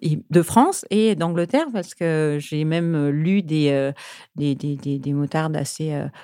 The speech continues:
connus, photographes, euh, euh, et des nanas qui participent à des courses, euh, complètement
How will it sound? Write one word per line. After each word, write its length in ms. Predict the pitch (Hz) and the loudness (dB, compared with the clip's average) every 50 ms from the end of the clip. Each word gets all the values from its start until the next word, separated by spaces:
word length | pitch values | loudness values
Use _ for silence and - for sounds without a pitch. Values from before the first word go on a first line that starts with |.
| - _ - - - | -20 _ -20 -10 -2
connus, 260 | - 180 165 165 165 | 0 2 4 4 4
photographes, 920 | 160 - 196 180 - 180 165 160 165 156 160 165 165 165 170 160 - - - | 4 2 0 0 0 -2 -2 0 0 2 4 4 4 4 2 0 -6 -8 -6
euh, 320 | 160 151 151 147 147 143 147 - - - - - - - - | -4 -2 -2 -2 -2 -2 -4 -8 -12 -20 -20 -20 -20 -12 -8
euh, 280 | - 143 139 120 120 - - - | -6 -4 -4 -4 -4 -4 -6 -6
et 40 | |
des 120 | 143 160 156 | -4 -2 0
nanas 180 | 151 147 147 | 0 0 0
qui 100 | 156 - | 0 -2
participent 440 | - 165 - - - - - - - | -6 -6 -4 -4 -4 -4 -2 2 2
à 80 | 160 156 | 2 4
des 120 | 165 165 | 2 0
courses, 500 | - - - - 226 214 - - - - 185 | -2 -2 2 2 2 2 2 -2 -6 -2 0
euh, 300 | 165 156 151 151 147 143 | 2 2 2 0 -2 -2
complètement 680 | - - 190 185 190 - 170 170 - 190 - - _ | -4 -4 -4 -2 0 0 0 0 0 -2 -4 -4 _